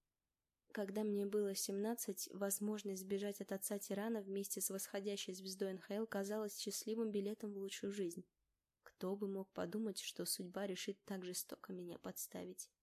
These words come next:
Начинаю я новую главу своей истории ужасов.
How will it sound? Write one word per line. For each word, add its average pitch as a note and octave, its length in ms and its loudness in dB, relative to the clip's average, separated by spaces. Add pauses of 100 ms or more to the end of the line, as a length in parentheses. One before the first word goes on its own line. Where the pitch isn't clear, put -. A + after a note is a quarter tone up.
(580)
Начинаю G3+ 640 2
я G3 160 2
новую G3+ 360 2
главу F#3+ 280 2
своей G3 400 2
истории F3+ 520 0
ужасов. F3 440 -4